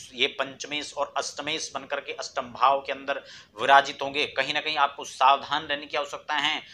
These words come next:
ततानक, अ, अचानक से जो है आपको कहीं ना कहीं रोग आदि व्याधि का सामना करना पड़ सकता है। आपको कहीं ना कहीं रक्त में infection होने का खतरा हो सकता है, गले इत्यादि के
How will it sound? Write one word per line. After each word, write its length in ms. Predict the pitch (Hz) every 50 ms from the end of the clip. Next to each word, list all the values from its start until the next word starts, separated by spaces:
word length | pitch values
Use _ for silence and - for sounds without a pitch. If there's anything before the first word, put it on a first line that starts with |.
| - - - _ - -
ततानक, 520 | 147 - 160 160 165 165 147 - - -
अ, 480 | 135 139 135 135 131 131 127 123 123 120 131
अचानक 380 | 135 - - 165 175 190 175 -
से 160 | - 175 165
जो 160 | 156 156 160
है 160 | 156 165 170
आपको 560 | 165 135 139 139 139 - - - 151 156 156
कहीं 380 | 156 - - 160 165 160 190 190
ना 100 | 165 143
कहीं 320 | 123 - 147 143 143 143
रोग 360 | 123 113 135 139 143 147 147 -
आदि 300 | 107 123 127 123 131 127
व्याधि 360 | 117 120 123 123 123 127 127
का 140 | - - 131
सामना 500 | - - 117 110 113 117 117 117 117 110
करना 440 | - - 110 107 110 110 113 113
पड़ 220 | 110 - - 107 107
सकता 560 | - - 110 107 - _ - 110 107 107 104
है। 440 | 101 107 117 113 110 101 92 - _ _ - - - - - - - - - - - 123
आपको 440 | 120 123 - - 135 123 123 123
कहीं 320 | 117 - - 120 - - 131
ना 80 | 131
कहीं 260 | 123 - 127 127 127 113
रक्त 520 | 101 98 107 123 139 - - - - -
में 200 | 139 139 143 143
infection 680 | 139 123 123 120 - 127 120 - - - 147 143 147 135 117 127
होने 140 | 123 127
का 140 | 123 - 120
खतरा 340 | 113 - - - - - 127
हो 160 | 123 117 127
सकता 300 | 123 - 117 _ - 131
है, 200 | 131 131 120 -
गले 300 | - 113 117 123 127 127
इत्यादि 500 | 127 127 - - - 123 120 113 113 120
के 300 | 117 - 127 123 127 120